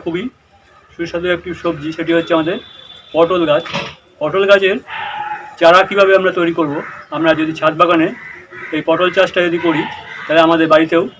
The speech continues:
খুব সুন্দরভাবে আপনারা এই পটল চাষটা করে নিতে পারবো। তার জন্যে পটলের চারাটা তৈরি করার জন্য আমরা তিনটে পদ্ধতিতে আমরা মোটামুটি পটলের চারা তৈরি হয়। একটি হচ্ছে বীজ থেকে, আর একটি হচ্ছে ডগা থেকে, আর একটি হচ্ছে শিকড় থেকে।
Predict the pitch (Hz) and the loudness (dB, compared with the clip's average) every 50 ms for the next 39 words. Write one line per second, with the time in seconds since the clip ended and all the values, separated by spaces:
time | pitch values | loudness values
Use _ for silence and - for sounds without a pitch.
0 | _ _ - 170 160 - - 175 185 185 185 185 180 180 175 170 170 170 170 165 | _ _ -12 -12 -10 -6 -6 -2 2 4 6 6 6 6 2 2 4 2 2 2
1 | 165 170 160 175 175 170 180 175 170 - 165 165 165 160 156 156 143 156 143 139 | 0 -2 -2 -2 -2 0 0 -2 -2 -4 -6 -2 0 0 0 0 0 -2 -2 -2
2 | 139 196 240 _ _ _ _ _ _ _ - 151 156 160 185 175 175 208 247 - | -2 -6 -8 _ _ _ _ _ _ _ -2 -2 0 0 2 0 0 -2 -2 -8
3 | - - - - - - 196 202 180 180 185 190 190 196 - 185 175 170 170 170 | -16 -20 -20 -16 -6 -2 -2 0 2 4 4 4 2 2 2 4 6 6 6 6
4 | 165 160 - - - - - - 160 170 190 185 190 185 185 175 190 185 180 180 | 4 2 0 0 -4 -12 -6 -2 -2 -2 0 2 2 2 4 2 2 0 2 0
5 | 180 170 - - - 185 196 202 196 202 196 196 190 175 180 190 190 185 175 170 | 0 -2 -4 -12 -10 -8 -8 -4 -4 -2 0 0 0 2 2 2 2 2 2 0
6 | 165 170 170 170 170 170 170 165 160 156 185 247 - - 156 151 165 170 175 165 | 2 2 2 0 0 0 0 0 0 0 -2 -4 -4 -6 -4 -2 -2 -2 -2 0
7 | 175 165 170 170 175 175 165 160 151 147 - 247 - - - - - _ - 156 | 2 4 4 4 4 2 0 2 2 0 -2 -2 -6 -18 -20 -20 -20 _ -10 -10
8 | 160 160 - - 190 180 175 185 170 147 147 175 190 - - - 185 160 160 170 | -10 -10 -2 -2 -2 0 0 0 -2 -2 -2 -8 -8 -8 -4 -4 -2 -2 -2 -4
9 | - - _ _ _ - - - _ _ - 156 156 165 165 160 - 190 190 185 | -4 -10 _ _ _ -20 -20 -20 _ _ -6 -4 -2 -2 -4 -4 0 0 2 2
10 | 180 - 175 170 202 254 - - - - _ _ - - - - - - - - | 2 0 0 0 0 -2 -6 -14 -20 -20 _ _ -20 -20 -20 -20 -20 -20 -16 -14
11 | - - - - - - - - - _ - _ _ _ - 139 131 156 160 160 | -14 -14 -14 -16 -18 -18 -18 -20 -20 _ -20 _ _ _ -18 -8 0 2 4 4
12 | 190 202 202 185 156 160 - - - - 151 151 165 165 - 185 175 170 190 170 | 4 4 4 2 -2 -2 -4 -6 -8 -6 -2 -2 -2 -2 -2 -4 -4 -4 -4 -8
13 | - 175 160 180 170 165 - 151 139 156 | -8 -6 -4 -4 -4 -4 -6 -10 -8 -8